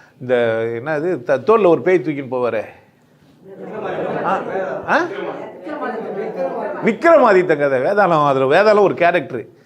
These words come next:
மெயின் கேரக்டர் விக்ரமாதித்தன் தான். அம்புலி மாமா புக்கு. இப்ப அதெல்லாம் இல்லைன்னு நினைக்கிறேன். இல்ல, இருக்குதா?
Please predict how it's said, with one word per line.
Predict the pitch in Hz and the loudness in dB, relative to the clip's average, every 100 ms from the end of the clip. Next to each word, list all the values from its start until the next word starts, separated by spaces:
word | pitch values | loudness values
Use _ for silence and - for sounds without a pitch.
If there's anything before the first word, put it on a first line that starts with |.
| _ - - - | _ -20 -20 -6
மெயின் | 156 247 | 0 0
கேரக்டர் | 214 185 160 131 | 4 2 2 2
விக்ரமாதித்தன் | 185 170 190 170 151 135 123 117 | 2 4 2 2 2 0 -4 -4
தான். | 120 113 - - - - - - _ _ _ _ _ _ _ _ _ - | -4 -6 -14 -20 -20 -20 -20 -20 _ _ _ _ _ _ _ _ _ -4
அம்புலி | 190 233 254 | 0 4 4
மாமா | 196 156 120 | 4 4 2
புக்கு. | 143 165 160 - - - - - - - _ _ _ _ _ - - _ - | -2 -2 -4 -8 -14 -20 -20 -20 -20 -20 _ _ _ _ _ -20 -20 _ -16
இப்ப | 165 185 | -2 0
அதெல்லாம் | 165 220 | 0 -2
இல்லைன்னு | 220 202 226 | -4 -4 -4
நினைக்கிறேன். | 226 170 127 107 - - | -4 -4 -6 -8 -12 -16
இல்ல, | 139 170 214 247 | -8 -4 -2 -2
இருக்குதா? | 202 208 147 131 170 | -2 0 2 2 0